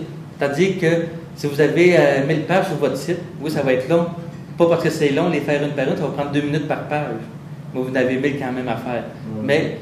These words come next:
Speaker 1: si vous voulez conserver votre même architecture de U R L, puis oui, c'est important, là, pour, euh, pour continuer d'être suivi, là, puis pour pas perdre votre public. Oui, ça, ça peut être fait autant dans un que dans l'autre. Ça, il n'y a aucun problème pour ça.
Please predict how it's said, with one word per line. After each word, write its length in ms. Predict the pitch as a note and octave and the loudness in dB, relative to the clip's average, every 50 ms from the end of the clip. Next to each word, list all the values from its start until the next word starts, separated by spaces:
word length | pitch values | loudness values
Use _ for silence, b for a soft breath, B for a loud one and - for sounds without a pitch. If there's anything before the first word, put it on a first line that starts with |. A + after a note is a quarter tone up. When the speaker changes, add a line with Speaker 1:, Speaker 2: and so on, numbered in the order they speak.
| - | -10
Speaker 1:
si 80 | - C#3 | -8 -6
vous 60 | B2+ | -4
voulez 140 | C3+ C#3+ C#3 | -2 -2 -2
conserver 440 | C#3 D3 C#3 - C3+ B2+ B2+ C3+ D#3+ | -2 -2 -2 -2 -2 -4 -4 -4 -2
votre 260 | D3+ D3 C#3 - C3+ | -2 -2 -2 -2 -4
même 200 | C3+ C#3+ D#3 D3+ | -4 -2 0 0
architecture 420 | - - - C#3+ C3 - - D3+ D3 - | 0 -2 -2 -6 -6 -6 -6 -6 -6 -4
de 40 | C3+ | -4
U 100 | C3 C3 | 0 0
R 240 | C3 B2 A#2 - B2 | 2 2 2 0 0
L, 200 | B2+ C#3+ E3 E3+ E3+ - B B B B B B B | -2 -2 -2 -4 -6 -8 B B B B B B B
puis 80 | B2+ B2 | -4 -4
oui, 140 | B2 C3+ C3+ | -4 -2 -2
c'est 120 | C#3 C3+ | 0 0
important, 400 | A#2+ - C3 B2 - - - D3 C#3+ C#3 | 0 0 -2 -4 -4 -4 -4 -4 -4 -2
là, 80 | C3+ C3 C3 | -2 -4 -4
pour, 120 | - C3 A#2 | -4 -4 -4
euh, 220 | B2 A#2+ A#2 A#2 A#2 A#2 - | -2 -2 0 -2 -2 -4 -6
pour 280 | - B2 A#2+ - - B2+ | -6 -6 -4 -2 -4 -4
continuer 200 | - - C3+ C3 | -4 -4 -4 0
d'être 180 | C3+ C3+ C3 - | 0 0 0 0
suivi, 300 | - C3 B2 B2+ D3 C#3+ | -2 -4 -6 -4 -4 -4
là, 80 | D3 - | -4 -4
puis 100 | - B2+ | -6 -6
pour 240 | A#2+ - B2+ A#2+ A#2+ | -6 -6 -6 -6 -6
pas 180 | A#2+ - C3+ B2+ | -6 -6 -6 -4
perdre 220 | C3 C3+ C3+ C3 | -4 -4 -2 -2
votre 160 | C3 B2 B2+ | -2 -4 -4
public. 320 | - B2+ A#2 A#2 B2 D3+ D3+ - - - B B B B B B B B | -6 -8 -8 -6 -6 -6 -6 -6 -10 -12 B B B B B B B B
Oui, 160 | C3+ D3 D3+ | -2 -2 -2
ça, 140 | C#3+ - C#3 | -2 -4 -6
ça 120 | C3+ C#3 | -4 -4
peut 120 | B2+ - C3 | -4 -2 -2
être 120 | B2+ B2 | -2 -2
fait 120 | - C3+ C#3 | -2 0 0
autant 280 | C#3 C#3 C#3 C#3 C3+ | 0 0 0 0 0
dans 220 | C3 C3 B2+ B2+ C3+ | 0 0 0 -2 -2
un 40 | |
que 100 | C3+ - | -2 -2
dans 200 | B2+ B2 A#2+ A#2 | -2 -2 -2 0
l'autre. 180 | A#2 A#2 B2 A#2+ - - - - - - - - - - - - - - - | 0 0 -2 -2 -4 -8 -10 -12 -14 -14 -16 -16 -16 -16 -16 -14 -14 -10 -6
Ça, 60 | C3 | -2
il 20 | |
n'y 60 | A#2+ A#2+ | 0 0
a 40 | |
aucun 200 | A#2 A2 A#2+ A#2+ | 0 0 -2 -4
problème 300 | A#2 - A#2 A2 A2 A2+ | -6 -4 -4 -4 -4 -4
pour 180 | A2 A2+ - G2+ | -6 -8 -12 -12
ça. 140 | - - | -12 -12